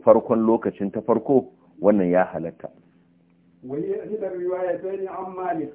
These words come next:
Speaker 1: Wannan ita ce tsayen riwayoyi guda biyu daga Malik, wato jam'u taqdim da jam'u ta'khir. Na farkon,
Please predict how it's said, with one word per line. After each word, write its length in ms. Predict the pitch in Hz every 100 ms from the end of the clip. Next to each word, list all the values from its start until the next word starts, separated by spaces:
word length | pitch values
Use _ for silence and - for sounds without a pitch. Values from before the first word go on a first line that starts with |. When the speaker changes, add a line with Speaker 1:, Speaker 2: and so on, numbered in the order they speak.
| -
Speaker 1:
Wannan 180 | 107 113
ita 120 | 107 107
ce 100 | 104
tsayen 260 | - 120 120
riwayoyi 500 | 120 117 117 117 120
guda 280 | 104 98 131
biyu 180 | 123 123
daga 200 | 92 82
Malik, 320 | 87 82 76 -
wato 260 | 85 87
jam'u 300 | 82 107 110
taqdim 600 | 92 - 80 90 113 107 90
da 60 |
jam'u 260 | 80 95 -
ta'khir. 400 | - - - 69 - _ - - - -
Na 140 | 101
farkon, 600 | - 117 - 139 120 120